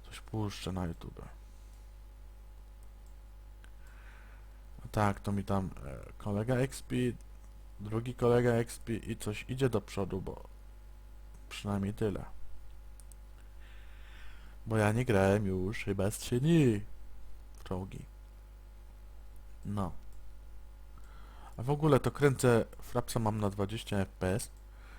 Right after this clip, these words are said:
a mi się tutaj spada do piętnastu F P S-ów ta gra. Taka przeglądarkowa głupia gierka, a s-, F P S bardziej spada niż w czołgach. No. Dobrze. Dziękuję.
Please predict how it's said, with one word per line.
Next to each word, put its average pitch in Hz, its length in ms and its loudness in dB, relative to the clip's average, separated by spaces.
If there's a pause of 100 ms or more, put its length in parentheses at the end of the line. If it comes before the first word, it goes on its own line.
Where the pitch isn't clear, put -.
(300)
a 107 60 0
mi 110 120 0
się 117 140 2
tutaj 127 480 4
spada 110 500 6
do 107 360 6 (220)
piętnastu 135 520 6
F 95 100 -2
P 90 120 -2
S-ów - 200 -6
ta 98 120 -2
gra. 95 200 -2 (220)
Taka 104 280 0
przeglądarkowa 113 800 4
głupia 110 300 2
gierka, 143 440 4 (540)
a 113 280 6
s-, - 200 0
F 123 160 4
P 143 200 8
S 135 100 8
bardziej 123 340 10
spada 123 380 10
niż - 600 2
w - 40 -8
czołgach. 113 520 6 (1400)
No. 101 400 2 (1600)
Dobrze. 110 580 2 (1300)
Dziękuję. 110 680 6